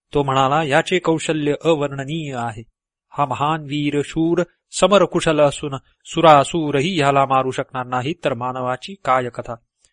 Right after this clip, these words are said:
अशी प्रशंसा करून रामाने त्याचे बाणजाल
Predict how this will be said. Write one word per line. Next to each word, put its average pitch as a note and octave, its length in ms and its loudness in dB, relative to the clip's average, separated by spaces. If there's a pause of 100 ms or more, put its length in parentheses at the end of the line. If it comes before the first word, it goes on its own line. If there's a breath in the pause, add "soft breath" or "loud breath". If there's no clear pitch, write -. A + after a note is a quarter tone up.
(400)
अशी - 180 -2
प्रशंसा F#3 500 0
करून E3 300 -4
रामाने D3 480 4
त्याचे C#3 320 0
बाणजाल B2+ 680 2